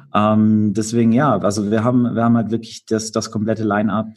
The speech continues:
ähm, nach dem zusammengestellt, was wir auch eben aus der Community von den, äh, Teilnehmern, Interessierten, Followern an Input bekommen haben, ähm,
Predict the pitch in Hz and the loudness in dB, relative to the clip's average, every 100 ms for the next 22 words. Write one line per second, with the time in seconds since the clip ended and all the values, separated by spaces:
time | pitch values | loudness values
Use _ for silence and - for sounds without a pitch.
0 | - 104 101 101 104 104 113 113 104 107 | -10 -4 -2 0 -2 -2 -4 -2 -2 0
1 | 110 - 107 107 104 - 98 98 104 92 | -2 -2 -2 -2 -4 -8 -6 -4 -2 -4
2 | 107 101 98 - 98 110 110 117 113 110 | -2 -2 -2 -6 -6 -2 2 2 0 -4
3 | 107 110 107 107 107 101 95 104 104 107 | -4 -4 -2 0 0 -2 -6 -4 -2 0
4 | 101 98 101 107 - - 110 101 101 - | 0 0 -2 -8 -10 -6 -4 -4 -6 -4
5 | 104 101 101 101 101 - - - - 110 | -2 0 0 0 -2 -12 -20 -10 -2 0
6 | 143 139 123 - 110 117 131 131 131 127 | 0 0 -6 -6 -6 -2 -2 0 0 2
7 | 123 - 107 107 104 107 | 0 -2 -2 -2 0 -2